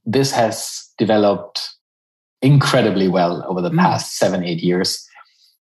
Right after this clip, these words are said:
Speaker 1: This is key account management. This is not sales. This is key account management. It's constantly delivering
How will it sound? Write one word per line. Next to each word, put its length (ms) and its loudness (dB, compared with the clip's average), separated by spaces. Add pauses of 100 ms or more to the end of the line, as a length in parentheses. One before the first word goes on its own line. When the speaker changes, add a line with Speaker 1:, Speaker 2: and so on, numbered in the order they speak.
(140)
Speaker 1:
This 220 2
is 240 0
key 260 2
account 480 0
management. 680 -2 (260)
This 160 2
is 80 -2
not 180 -2
sales. 640 0
This 100 -6
is 100 -4
key 200 2
account 280 0
management. 440 -2
It's 100 -8
constantly 460 2
delivering 560 0